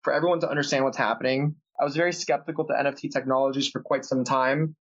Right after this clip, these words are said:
just because I was so focused on virtual reality that I just kind of, it's too much noise, right? There's so much noise in general that you tend to kind of ignore most of it and focus on one.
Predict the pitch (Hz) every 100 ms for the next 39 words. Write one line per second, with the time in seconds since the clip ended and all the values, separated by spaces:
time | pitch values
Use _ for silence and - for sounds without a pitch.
0 | - 165 160 180 165 147 - 151 147 135
1 | 135 139 143 127 131 135 131 127 127 143
2 | 143 131 135 - _ _ - 180 156 139
3 | _ - - 214 170 165 160 143 120 131
4 | 139 127 - _ - 165 160 - 170 160
5 | 160 143 135 135 151 160 180 - _ -
6 | 139 143 175 156 160 135 127 127 156 147
7 | 135 131 135 135 131 135 165 160 160 -
8 | 139 139 131 127 135 151 196